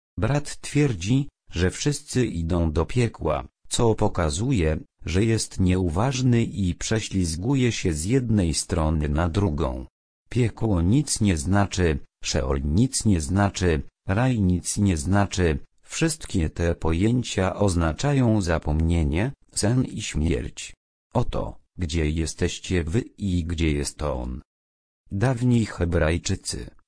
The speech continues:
którzy tłumaczyli Septuagintę, nie traktowali słów w ten sposób. Nie uważali,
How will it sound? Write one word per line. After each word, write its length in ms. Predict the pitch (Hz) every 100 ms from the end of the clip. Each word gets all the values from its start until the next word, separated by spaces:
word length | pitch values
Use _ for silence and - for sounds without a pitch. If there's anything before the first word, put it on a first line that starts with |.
| -
którzy 360 | - 98 85
tłumaczyli 840 | 85 98 101 98 76 - 98 92 82
Septuagintę, 1080 | - 107 - 101 82 78 127 123 120 113 - _ -
nie 180 | 135 165
traktowali 800 | 160 131 - 85 80 113 98 85
słów 580 | - - 101 110 - -
w 120 | -
ten 220 | - 107 95
sposób. 720 | - - - - - - - _ _ _ -
Nie 200 | 101 101
uważali, 800 | 85 80 80 80 101 76 67 67